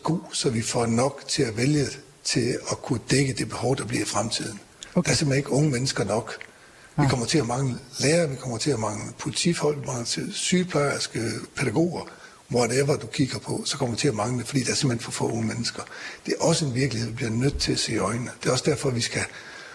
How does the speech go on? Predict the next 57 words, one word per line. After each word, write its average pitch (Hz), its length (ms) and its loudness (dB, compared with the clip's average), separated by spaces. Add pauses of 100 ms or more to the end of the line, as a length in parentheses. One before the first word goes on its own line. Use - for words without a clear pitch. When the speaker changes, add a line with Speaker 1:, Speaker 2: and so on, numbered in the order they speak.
(180)
Speaker 1:
prøve 156 180 6
at 143 60 2
se, 147 120 2
at 110 120 0
vi 107 60 -4
kan - 140 -8
komme 113 240 -2
ind 143 80 -2
og 101 80 -2
lave 127 200 4
noget 113 140 2
forebyggende 117 640 0
i 113 40 -6
forhold 117 360 -2
til - 160 0
alle 113 240 2
de 123 140 0
unge 127 180 2
mennesker, 117 300 2
børn 117 180 2
og 107 60 -4
unge, 127 200 0
der 113 80 0
har 101 380 0 (240)
nogle 113 220 0
vanskeligheder, 110 540 2
så 104 320 2 (580)
vi 117 100 2
får 104 200 0
taget 127 320 2
noget 107 160 0
mere 123 180 4
af 92 140 2
det 92 100 -2
i 90 40 0
opløbet. - 460 -2 (360)
Og - 80 -4
det 170 140 4
kræver 151 340 4
noget 104 720 -2
tid 202 260 2
og - 60 -8
noget 107 200 -2
plads, - 520 0
og 123 120 0
også 143 200 2
noget 110 220 -2
frihed 123 400 2
i 127 40 -6
forhold 110 360 0
til - 260 0 (380)
den 113 140 4
måde, 113 160 4
vi 101 60 -2
driver - 160 -4
skole 110 300 0
på. - 160 -10